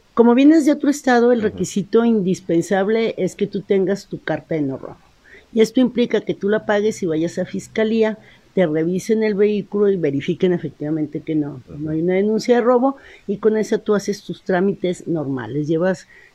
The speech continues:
Speaker 1: tu factura, lo, lo que haces siempre, ¿no? Y ya puedes ver la, la enorme rebaja y lo barato que te va a salir regresar a casa.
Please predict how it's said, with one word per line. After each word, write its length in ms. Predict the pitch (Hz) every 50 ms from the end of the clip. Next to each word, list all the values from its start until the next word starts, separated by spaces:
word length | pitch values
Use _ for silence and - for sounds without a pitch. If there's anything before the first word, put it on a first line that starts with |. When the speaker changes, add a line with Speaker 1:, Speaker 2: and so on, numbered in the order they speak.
| _ _ _
Speaker 1:
tu 80 | - 151
factura, 680 | - 165 156 - - - 220 226 226 226 214 220 208 202
lo, 200 | 180 165 131 -
lo 220 | - 107 165 190 -
que 80 | -
haces 280 | 208 202 - 214 208 -
siempre, 540 | - - - - - 151 135 123 - 120 120
¿no? 180 | - 226 226 - - - - - - _ _
Y 140 | - 214 180
ya 220 | 170 208 202 196 196
puedes 420 | - 214 214 196 202 202 190 170
ver 300 | 180 214 202 180 175 165 - _ _ _ _ _ _ _ _
la, 180 | 165 175 165
la 360 | 151 135 120 - - 156 165 170
enorme 280 | 175 175 175 190 196
rebaja 360 | 175 196 185 175 170 - 190
y 40 | 190
lo 220 | 180 180 175 160 147
barato 480 | 143 139 147 160 165 - _ - -
que 100 | - -
te 160 | - - 143
va 80 | 147 147
a 20 | 143
salir 340 | 143 - 156 143 151 147 131
regresar 460 | 151 151 135 135 135 - - - 131
a 40 | 127
casa. 300 | - - - - - -